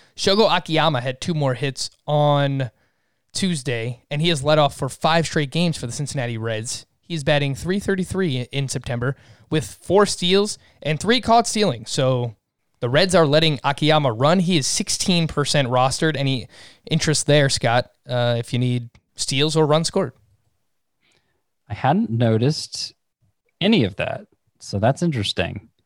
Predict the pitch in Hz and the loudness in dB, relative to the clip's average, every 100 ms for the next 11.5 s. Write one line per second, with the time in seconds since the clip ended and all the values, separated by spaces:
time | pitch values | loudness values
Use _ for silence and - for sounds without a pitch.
0 | _ _ _ _ _ - 107 - 135 139 | _ _ _ _ _ -10 -10 -4 2 2
1 | 127 117 110 98 95 - 98 - 110 110 | 4 2 2 0 0 -2 -2 0 2 2
2 | 92 98 87 92 90 - 110 90 78 67 | 2 0 -2 -4 -6 -2 0 0 -4 -14
3 | - _ _ _ - _ _ _ _ _ | -16 _ _ _ -20 _ _ _ _ _
4 | _ - - 87 82 87 90 - 104 113 | _ -8 -6 -4 -4 -4 -4 0 2 2
5 | 101 - _ _ _ _ _ _ _ _ | 0 -2 _ _ _ _ _ _ _ _
6 | - - - - _ _ - _ 98 101 | -20 -20 -20 -20 _ _ -20 _ -2 2
7 | 98 92 85 107 123 120 117 110 113 113 | 4 2 0 0 2 2 2 2 0 0
8 | 107 107 104 - _ - _ _ _ 113 | 0 2 0 -2 _ -20 _ _ _ 0
9 | 110 143 143 - 131 120 143 - - - | 4 4 2 2 0 2 0 0 0 0
10 | 127 123 110 107 113 110 98 98 98 98 | 0 2 4 4 2 2 2 4 4 4
11 | 90 80 69 87 | 2 2 0 -2